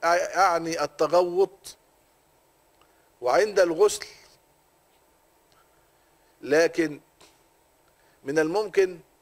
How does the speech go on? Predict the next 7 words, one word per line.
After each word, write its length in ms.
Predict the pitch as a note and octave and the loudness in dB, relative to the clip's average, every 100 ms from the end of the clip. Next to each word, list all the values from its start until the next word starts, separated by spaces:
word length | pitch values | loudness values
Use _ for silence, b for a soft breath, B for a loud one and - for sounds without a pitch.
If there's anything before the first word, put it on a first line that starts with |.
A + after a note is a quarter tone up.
| _ _ _ _ _ b b b b - | _ _ _ _ _ b b b b -6
أن 140 | C#3 | -4
يفعل 440 | D#3+ A3+ F#3+ E3+ D#3+ | 0 -2 0 0 0
الإنسان 800 | D3 D#3 C#3+ F3 F3 E3+ E3+ E3+ _ _ _ _ _ _ _ b b | -4 -6 -4 0 2 0 -2 -10 _ _ _ _ _ _ _ b b
في 200 | D#3 D3+ | -2 0
هذه 480 | E3 A3+ G#3 F#3+ F3 | 4 2 2 2 0
المواضع 560 | D#3 D3+ D#3+ F3+ F3 | 2 2 6 4 4
الثلاثة 760 | E3 C#3+ D3 D3+ F3 E3+ F3 | 0 -2 -6 0 2 2 -2